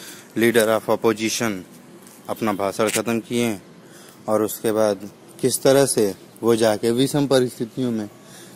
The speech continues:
नरेंद्र मोदी जी के गले लगे।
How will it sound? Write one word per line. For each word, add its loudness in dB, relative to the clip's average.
नरेंद्र 0
मोदी -2
जी -6
के 0
गले 4
लगे। -4